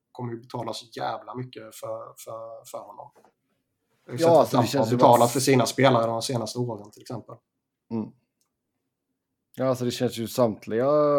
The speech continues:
Speaker 2: lag som liksom känner att de är legitima contenders skulle ju säkert kunna punga upp ganska bra för honom.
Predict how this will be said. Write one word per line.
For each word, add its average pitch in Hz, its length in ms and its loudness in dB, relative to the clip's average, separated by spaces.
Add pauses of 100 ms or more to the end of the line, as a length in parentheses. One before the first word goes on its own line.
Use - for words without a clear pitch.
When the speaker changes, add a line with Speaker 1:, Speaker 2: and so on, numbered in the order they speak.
(300)
Speaker 2:
lag 113 420 2
som 110 260 -2
liksom 107 260 -6
känner 104 340 -4
att 107 160 -2
de 107 160 -6
är 104 220 -2 (720)
legitima 117 600 0
contenders 107 480 -2
skulle 110 240 -6
ju 110 120 -2
säkert 107 300 -8
kunna 123 160 -4
punga 117 280 -4
upp 113 160 -10
ganska 110 300 -6
bra 117 160 -2
för 110 40 -14
honom. 120 280 -8